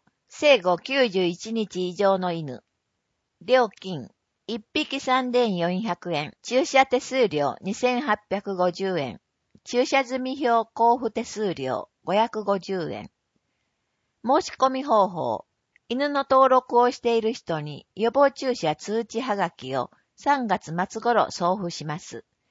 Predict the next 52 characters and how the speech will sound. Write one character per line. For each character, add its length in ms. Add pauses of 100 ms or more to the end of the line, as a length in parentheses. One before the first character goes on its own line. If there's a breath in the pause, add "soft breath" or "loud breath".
(440)
切 120
り 140
離 260
さ 160
ず 100
に 240
持 100
参 260
し 80
て 100
く 120
だ 140
さ 200
い。 80 (760)
は 120
が 140
き 180
を 60
持 100
っ 120
て 140
な 140
い 80
人 260
は、 240 (140)
観 240
察 360
を 40
持 160
っ 60
て 220
会 300
場 240
で 180
申 220
し 160
込 80
み 100
書 160
に 200
記 160
入 200
し 100
て 120
く 140
だ 120
さ 200
い。 80 (1120)
犬 220
の 220
登 240
録。 380